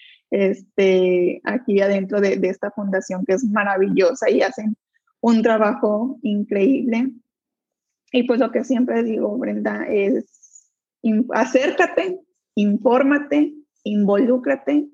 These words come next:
y cambia vidas. Eso es súper, súper importante. Y pues bueno, a todos los doggy lovers, eh, un abrazo muy, muy, muy grande. Qué bueno que, que tienen la oportunidad de, de adoptar.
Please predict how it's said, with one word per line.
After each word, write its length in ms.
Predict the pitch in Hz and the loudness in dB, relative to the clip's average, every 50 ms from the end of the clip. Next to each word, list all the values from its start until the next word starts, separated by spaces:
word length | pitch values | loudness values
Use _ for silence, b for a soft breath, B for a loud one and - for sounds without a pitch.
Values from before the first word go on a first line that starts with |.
| _ _ | _ _
y 160 | - 214 - | -8 -8 -6
cambia 400 | - 208 202 202 196 196 202 208 | -8 -6 -4 -2 -2 0 0 -2
vidas. 380 | - - - - - - - - _ _ _ _ _ _ _ _ _ _ _ _ _ _ _ _ _ _ _ _ | -2 -4 -4 -4 -4 -6 -8 -10 _ _ _ _ _ _ _ _ _ _ _ _ _ _ _ _ _ _ _ _
Eso 180 | 285 277 254 | 2 2 2
es 160 | 247 247 - - | 2 0 0 0
súper, 320 | - 254 247 - 254 254 | 2 2 2 2 2 2
súper 360 | 254 254 254 233 - 226 220 214 | 2 2 0 0 0 0 0 0
importante. 920 | 220 214 208 - - - - - 220 220 220 226 226 240 247 269 262 - _ _ _ _ _ _ _ _ _ _ _ | 0 0 -2 -4 -6 -6 -4 -4 -2 -2 0 0 0 0 0 -2 -4 -6 _ _ _ _ _ _ _ _ _ _ _
Y 300 | - 220 214 208 202 196 | 0 2 2 2 2 0
pues 220 | 202 208 208 208 | 0 0 0 0
bueno, 340 | 208 214 214 214 214 220 220 233 | 0 0 0 0 0 -2 -2 -2
a 180 | 220 214 - | -4 -4 -2
todos 360 | - 226 214 208 208 220 220 220 | -2 0 0 2 2 0 0 0
los 180 | 220 214 247 | 0 0 0
doggy 240 | 226 208 226 220 214 | 0 -2 -2 -2 -2
lovers, 580 | 226 214 214 220 226 220 220 226 240 - _ _ _ _ - | -2 -2 -2 -2 -2 -2 -4 -4 -6 -8 _ _ _ _ -8
eh, 160 | - 220 220 | -6 -6 -2
un 240 | - 233 220 220 214 | -2 -2 0 0 0
abrazo 400 | 220 214 226 220 208 - - 233 | -2 -2 -2 -2 -2 -4 -4 -4
muy, 400 | 214 214 220 220 233 240 240 240 233 | -2 0 2 2 2 2 4 4 2
muy, 200 | 226 233 233 226 | 2 2 2 2
muy 180 | 226 220 220 | 2 2 0
grande. 600 | 269 233 214 208 208 208 202 208 208 214 240 262 - _ _ _ | 0 0 -2 -4 -6 -6 -6 -6 -6 -10 -12 -14 -16 _ _ _
Qué 120 | 240 220 | 0 0
bueno 380 | 214 214 233 226 214 220 233 262 - | 2 2 2 2 2 2 2 0 0
que, 480 | - 226 214 208 202 196 196 190 - _ _ _ | 0 2 2 4 4 4 2 0 -2 _ _ _
que 240 | - 208 214 - _ _ | 0 0 0 0 _ _
tienen 560 | 220 208 214 247 202 208 208 214 214 208 247 - | -4 -2 -2 -2 -2 -4 -4 -6 -8 -8 -6 -4
la 120 | 220 202 | -4 -4
oportunidad 720 | 190 - - - - - 202 196 196 190 190 196 185 185 | -4 -4 -6 -8 -8 -8 -8 -8 -6 -4 -2 -2 -2 -2
de, 360 | - 196 196 196 190 190 - - _ _ _ _ _ _ _ _ _ _ _ | -2 -4 -2 -2 -2 -2 -2 -6 _ _ _ _ _ _ _ _ _ _ _
de 840 | - 226 196 214 202 202 202 196 196 190 190 185 185 185 185 196 190 185 | -2 0 2 2 2 2 2 2 2 2 2 0 0 -2 -4 -6 -4 -2
adoptar. 840 | - 208 214 214 202 247 - - 226 226 233 233 240 247 262 254 - | -2 -2 0 0 -2 -4 -2 0 2 2 4 2 2 0 -4 -8 -14